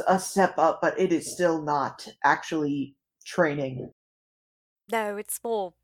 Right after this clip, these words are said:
Speaker 2: stress relief than anything.
Speaker 1: Hmm.
Speaker 2: Which can be useful. Um,
Speaker 1: Yeah, we do have a lot of that.
Speaker 2: Yes, we certainly do. And Finch stares into the middle distance for a bit.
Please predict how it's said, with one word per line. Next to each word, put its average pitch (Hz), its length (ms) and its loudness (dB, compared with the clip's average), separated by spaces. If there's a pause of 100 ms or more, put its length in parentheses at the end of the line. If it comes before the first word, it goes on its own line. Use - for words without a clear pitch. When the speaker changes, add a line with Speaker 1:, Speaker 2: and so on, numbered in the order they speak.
Speaker 2:
stress - 440 -2
relief 160 440 -12
than 143 260 -10 (120)
anything. 131 640 -12 (560)
Speaker 1:
Hmm. 165 360 0 (300)
Speaker 2:
Which - 260 -6
can 320 220 0
be 208 80 -12
useful. 131 600 -14 (240)
Um, 139 320 -18
Speaker 1:
Yeah, 202 140 6
we 202 120 4
do 208 200 6
have 165 180 4
a 151 40 0
lot 139 240 0
of 127 80 -6
that. 127 380 -4 (600)
Speaker 2:
Yes, - 320 -2
we 139 180 -18 (100)
certainly 170 640 -8
do. 123 360 -16 (840)
And 139 140 -20 (120)
Finch 135 220 -8
stares 131 460 -8
into 127 120 -14
the 123 100 -20
middle 127 200 -14
distance 127 480 -14
for 127 140 -12
a 123 40 -12
bit. 127 300 -12